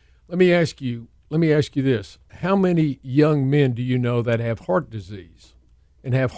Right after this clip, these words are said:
heart attacks or have strokes? Few and far between. Now, as testosterone levels go down,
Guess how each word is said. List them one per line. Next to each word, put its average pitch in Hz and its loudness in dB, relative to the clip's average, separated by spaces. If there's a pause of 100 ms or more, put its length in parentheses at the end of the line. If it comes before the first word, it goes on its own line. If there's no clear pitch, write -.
heart 165 0
attacks - -14 (500)
or 127 2
have 139 0
strokes? - -4 (440)
Few 196 2
and 120 -4
far 160 0
between. 120 -8 (560)
Now, 127 -2 (800)
as 131 -6
testosterone 156 2
levels 123 -2
go 123 -4
down, 143 -2